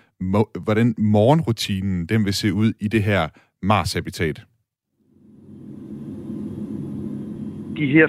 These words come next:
Speaker 2: fire astronauter, de har hver et, øh, et lille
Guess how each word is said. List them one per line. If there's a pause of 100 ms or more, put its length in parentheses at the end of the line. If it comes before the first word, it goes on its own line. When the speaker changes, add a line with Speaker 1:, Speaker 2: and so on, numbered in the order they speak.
(120)
Speaker 2:
fire
astronauter,
de
har
hver (600)
et,
øh,
et
lille